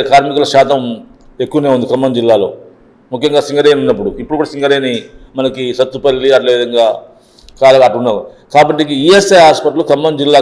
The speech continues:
కేంద్రంలో ఉంటే బాగుంటుంది. కాబట్టి అది ఎమ్మటే ఈ ప్రభుత్వం ఇక్కడ చేపట్టాక ఈఎస్ఐ హాస్పిటల్ని ఏర్పాటు చేయాలని చెప్పి కూడా కోరుతాం. మనం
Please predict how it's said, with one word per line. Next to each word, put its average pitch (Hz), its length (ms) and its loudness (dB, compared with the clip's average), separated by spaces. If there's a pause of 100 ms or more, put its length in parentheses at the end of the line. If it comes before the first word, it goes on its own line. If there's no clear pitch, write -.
కేంద్రంలో 131 440 2 (760)
ఉంటే 131 180 2 (100)
బాగుంటుంది. 117 460 2 (840)
కాబట్టి 151 400 2
అది 131 140 0 (100)
ఎమ్మటే 139 320 2 (760)
ఈ 123 100 -8
ప్రభుత్వం 139 380 0 (140)
ఇక్కడ 113 200 -6
చేపట్టాక 131 460 0 (160)
ఈఎస్ఐ 139 300 0
హాస్పిటల్ని 120 420 0
ఏర్పాటు 120 300 0
చేయాలని 117 280 0
చెప్పి 107 220 -8
కూడా 120 160 4 (720)
కోరుతాం. 127 300 0
మనం 123 140 -2